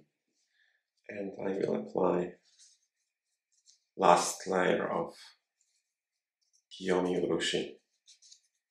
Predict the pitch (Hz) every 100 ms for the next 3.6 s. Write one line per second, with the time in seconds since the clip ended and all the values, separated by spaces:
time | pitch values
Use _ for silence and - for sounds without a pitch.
0 | _ _ _ - _ _ - - _ _
1 | _ 87 82 82 82 82 - - - -
2 | - - 90 92 - - - - - _
3 | - 92 92 - -